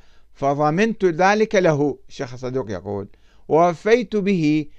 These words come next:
فلما عدت من المشهد على ساكنه التحية والسلام، ودخلت إليه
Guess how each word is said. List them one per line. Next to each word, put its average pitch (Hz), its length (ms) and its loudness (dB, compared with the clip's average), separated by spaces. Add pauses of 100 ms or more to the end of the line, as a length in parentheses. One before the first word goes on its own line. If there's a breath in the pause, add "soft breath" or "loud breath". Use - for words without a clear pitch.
(160 soft breath)
فلما 214 380 0
عدت 196 300 -4
من 233 180 -4
المشهد 196 600 -4
على 143 220 -2
ساكنه 143 520 -6
التحية 127 440 -6
والسلام، 151 680 -4 (440 soft breath)
ودخلت 147 520 -2
إليه 190 600 -2